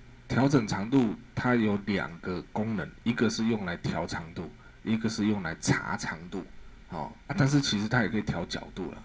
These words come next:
好，那我们直接来看，因为它快速键是L E N，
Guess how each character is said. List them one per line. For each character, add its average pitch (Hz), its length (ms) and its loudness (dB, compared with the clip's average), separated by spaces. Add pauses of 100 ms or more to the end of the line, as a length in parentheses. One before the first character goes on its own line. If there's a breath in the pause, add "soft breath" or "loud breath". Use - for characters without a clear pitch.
(120)
好， 82 160 -10
那 107 100 -2
我 113 40 0
们 98 160 -2
直 90 160 -2
接 101 120 4
来 78 80 -2
看， - 260 -8 (560 loud breath)
因 127 100 0
为 131 180 4
它 127 240 0
快 - 140 2
速 123 160 4
键 120 160 4
是 110 120 0
L 82 240 -4
E 95 240 -2
N， 92 180 0